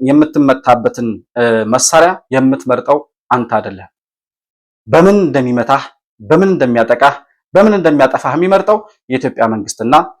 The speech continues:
የሰላም እጅ ሲዘረጋልህ አልቀበልም ያልከው የመከላከያ ሰራዊት ነው። ስለዚህ ያንን ከፉከራ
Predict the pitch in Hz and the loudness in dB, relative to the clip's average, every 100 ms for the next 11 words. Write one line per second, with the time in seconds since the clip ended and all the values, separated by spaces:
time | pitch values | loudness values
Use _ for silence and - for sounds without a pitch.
0 | _ 123 131 131 120 120 113 117 120 110 | _ -4 -2 2 0 0 -6 -8 -4 -2
1 | 107 101 113 117 113 113 - 110 95 107 | -2 -2 -4 -4 -6 -8 -6 -6 -4 -6
2 | 107 101 104 165 175 - _ _ - 117 | -4 -4 0 0 0 -4 _ _ -8 -8
3 | - 110 107 107 101 - 104 - _ _ | -4 -2 -2 -4 -6 -6 -10 -12 _ _
4 | _ _ - 127 131 160 170 - _ _ | _ _ -4 2 4 2 0 -10 _ _
5 | 123 139 147 160 180 151 143 139 143 | 2 4 6 4 2 0 -2 -2 2